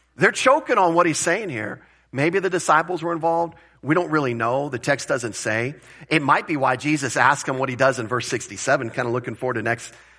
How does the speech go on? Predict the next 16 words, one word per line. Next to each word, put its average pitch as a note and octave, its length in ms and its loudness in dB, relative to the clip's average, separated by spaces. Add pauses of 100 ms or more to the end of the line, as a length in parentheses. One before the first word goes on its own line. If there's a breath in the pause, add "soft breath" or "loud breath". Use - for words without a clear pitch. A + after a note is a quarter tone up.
(140 soft breath)
uh, A2 280 4
next C3 240 0
week. C#3+ 280 0
What C3+ 120 2
does C3 100 -2
he B2 80 -2
say B2+ 200 0
in A#2 60 -2
verse A#2 200 0
sixty-seven? A#2 580 0
Then A2 160 -2
Jesus A#2+ 420 -2
said B2 200 0
to A2+ 80 -6
the G#2+ 80 -10
twelve, B2+ 340 -2